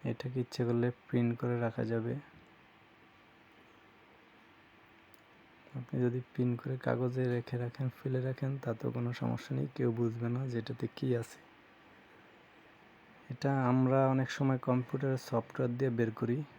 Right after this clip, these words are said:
আর আপনাদেরকে আমি দেখাইছি যে অনলাইন থেকে বের করার সিস্টেমটা। আহ, এটা সফটওয়্যার দিয়ে বের করা যায়, আবার অনলাইনে ফ্রি ভাবে বের করা যায়। অনেক সময় ফ্রি বের করতে গেলে কিছু সমস্যা হয়, চেপ দিতে সমস্যা নেই।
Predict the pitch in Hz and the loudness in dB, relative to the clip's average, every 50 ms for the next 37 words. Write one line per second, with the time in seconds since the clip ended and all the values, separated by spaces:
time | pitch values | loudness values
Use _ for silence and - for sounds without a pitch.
0 | - - - - - - - - - 131 117 113 110 113 110 110 113 113 113 - | -20 -20 -20 -20 -20 -20 -20 -12 -8 -6 -4 -2 -2 0 0 0 0 -2 -4 -4
1 | - - 110 - - - 139 131 127 127 127 135 127 120 120 117 113 120 120 - | -4 -4 -4 -4 -4 -4 -2 -2 -2 -2 -2 0 0 2 2 2 2 0 -2 0
2 | - 127 123 120 131 123 123 127 123 117 117 120 127 127 127 120 - - 123 123 | -2 -4 -2 -2 -2 -2 0 0 0 0 2 2 2 4 2 2 0 -2 -4 -4
3 | 113 104 107 110 110 - - 120 113 107 - - - - - - 120 117 113 - | -2 0 0 0 -2 -2 -4 -6 -6 -6 -6 -12 -16 -16 -10 -6 -4 -4 -4 -4
4 | 127 - - - - - - - - - - - - - - - - - - - | -6 -10 -14 -20 -20 -20 -20 -20 -20 -20 -20 -20 -20 -20 -20 -20 -20 -20 -20 -20
5 | - - - - - 135 127 120 113 113 117 - 123 120 - - 127 - - - | -20 -20 -18 -8 -6 -2 0 0 0 0 -2 -4 -6 -6 -6 -6 -8 -6 -4 -4
6 | 139 127 127 147 139 131 135 123 120 - 131 131 127 127 151 165 151 127 123 123 | -4 0 0 0 0 2 0 0 0 0 0 0 2 2 0 0 0 0 0 0
7 | 123 120 123 123 123 127 131 143 170 175 165 - - - - 120 120 127 131 127 | 2 2 2 0 0 0 0 0 0 -2 -4 -6 -6 -2 0 2 4 4 4 2
8 | 131 127 139 143 127 123 117 110 - - 113 113 113 117 117 117 123 131 - - | 2 0 0 -2 0 0 0 0 0 0 0 0 2 0 0 0 -2 -4 -4 -2
9 | 135 135 127 - - - 127 131 135 131 131 123 123 - 123 - - 127 127 123 | -2 -2 -2 -2 -4 -2 0 0 2 2 0 0 -2 -4 -8 -4 -2 0 2 2
10 | 120 127 127 135 - - - - - - - - - - - - 131 - - 135 | 2 0 0 -2 -6 -10 -18 -20 -20 -20 -20 -20 -20 -10 -4 -2 -2 0 0 -2
11 | 120 - - 127 123 127 123 - - - 135 123 104 117 120 127 147 147 - - | -2 0 0 0 0 0 0 -4 -4 -4 -4 -2 0 0 -2 -2 -4 -6 -10 -18
12 | - - - - - - - - - 123 117 117 123 123 120 131 123 120 131 123 | -20 -20 -20 -20 -20 -20 -6 -2 0 0 0 0 0 0 0 0 0 0 0 0
13 | 123 120 - - 139 131 127 123 135 | 0 -2 -2 -4 -4 -4 -2 -2 -4